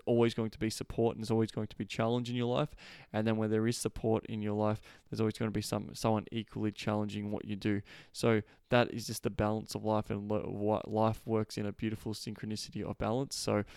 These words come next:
yeah, you gotta flow in that balance. You're all, if you're looking and striving for happiness and just always striving for happiness, trying to hold on to this emotion, what you're gonna again end up getting is like, wow, what is it?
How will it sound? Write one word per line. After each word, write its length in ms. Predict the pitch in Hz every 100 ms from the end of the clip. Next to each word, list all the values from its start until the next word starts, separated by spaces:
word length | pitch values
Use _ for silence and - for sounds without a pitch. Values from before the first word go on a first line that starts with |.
| - - - - -
yeah, 140 | - 104
you 120 | 104
gotta 160 | 117
flow 240 | 101 113 107
in 60 |
that 160 | 101 -
balance. 340 | 107 104 101
You're 80 | -
all, 180 | 117 117 -
if 140 | 113
you're 100 | 117
looking 400 | 113 127 131 123
and 120 | 113
striving 500 | - - 107 110 107
for 120 | -
happiness 600 | 117 - - 110 107 -
and 80 | 104
just 100 | - -
always 320 | 160 156 135
striving 360 | - 127 120 113
for 100 | 117
happiness, 440 | 120 123 120 -
trying 220 | - 110
to 40 | 110
hold 380 | - 117 113
on 140 | 113 113
to 100 | 113
this 160 | 113
emotion, 420 | 110 110 117 131 120 - - -
what 180 | 117 95
you're 180 | 110 113
gonna 140 | 107
again 320 | 107 113 110 - - -
end 160 | 113
up 180 | 104 -
getting 340 | - 113 107 -
is 160 | 110 110
like, 260 | 107 - - - - - -
wow, 320 | - 135 127 -
what 160 | 151
is 120 | 165
it? 220 | 135 -